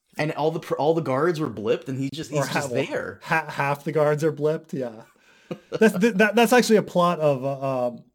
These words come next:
Speaker 2: of The Stand. One of the characters from The Stand, 'cause in The Stand, like, um, a virus kills ninety-nine percent of the, of, of the, the planet.
Speaker 1: Mm-hmm.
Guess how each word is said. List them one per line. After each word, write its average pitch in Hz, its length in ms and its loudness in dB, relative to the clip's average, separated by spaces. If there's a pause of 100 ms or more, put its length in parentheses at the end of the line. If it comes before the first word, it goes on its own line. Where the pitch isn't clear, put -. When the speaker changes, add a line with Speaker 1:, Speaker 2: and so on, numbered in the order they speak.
(140)
Speaker 2:
of 131 220 -4
The 120 60 -10
Stand. 135 720 -4 (440)
One 151 180 -2
of 160 40 -4
the 165 60 -4
characters 147 480 -2
from 127 140 -6
The 113 80 -10
Stand, - 580 -8
'cause 151 160 0
in 151 100 -2
The 139 60 -6
Stand, 165 540 0
like, 131 320 -4
um, 117 360 -8
a 127 80 -12
virus 127 600 -4 (260)
kills 131 240 -4
ninety-nine 120 380 -8
percent 117 280 -10
of 107 60 -10
the, 110 200 -10
of, 110 240 -16
of 110 280 -16
the, 101 280 -18
the 113 100 -14
planet. 113 460 -12
Speaker 1:
Mm-hmm. 147 300 -2